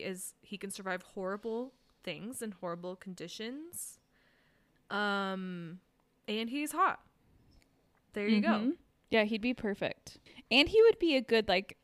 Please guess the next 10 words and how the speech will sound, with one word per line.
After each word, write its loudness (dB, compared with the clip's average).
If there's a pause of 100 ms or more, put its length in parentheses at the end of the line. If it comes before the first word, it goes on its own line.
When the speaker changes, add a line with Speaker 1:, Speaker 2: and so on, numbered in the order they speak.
(120)
Speaker 2:
co-captain. 2
Like, -4
Speaker 1:
Mm-hmm. -8
Speaker 2:
you -6
wouldn't 0
deal 4
with, 0
like, -2
power -2
struggles. -10